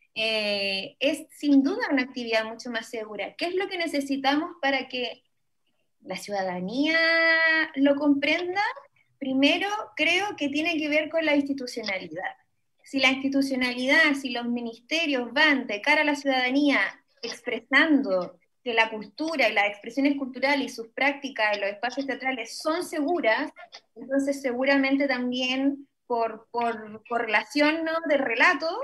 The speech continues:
eh, la ciudadanía va, va a decir, "Bueno, si, si la autoridad lo dice, entonces, ¿por qué no?".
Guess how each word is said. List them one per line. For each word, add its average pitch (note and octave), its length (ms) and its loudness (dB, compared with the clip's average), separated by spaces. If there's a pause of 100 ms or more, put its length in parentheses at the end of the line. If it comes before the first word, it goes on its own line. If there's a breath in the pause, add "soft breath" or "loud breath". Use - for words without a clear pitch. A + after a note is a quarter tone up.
(580)
eh, B3 300 -2
la A#3 100 4
ciudadanía B3+ 640 4
va, C4+ 440 6
va C4 140 8
a C4 60 6
decir, B3 320 0
"Bueno, B3+ 340 0
si, G3+ 480 -16
si A3+ 80 -16
la G#3+ 80 -2
autoridad A3 480 -2
lo C#4 140 6
dice, D4 300 0
entonces, C4 500 0
¿por A3+ 240 -10
qué B3+ 160 -2
no?". D4 360 0